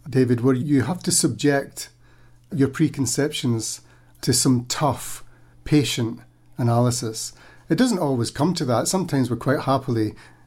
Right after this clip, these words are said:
dive through our lives being fans of what we already believed, like a football fan.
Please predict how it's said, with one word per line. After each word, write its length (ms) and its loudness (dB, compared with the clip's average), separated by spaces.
dive 320 2
through 240 0
our 80 2
lives 560 0
being 220 4
fans 520 2
of 120 -2
what 140 2
we 80 0
already 320 2
believed, 540 0
like 220 -4
a 40 -2
football 380 0
fan. 420 -6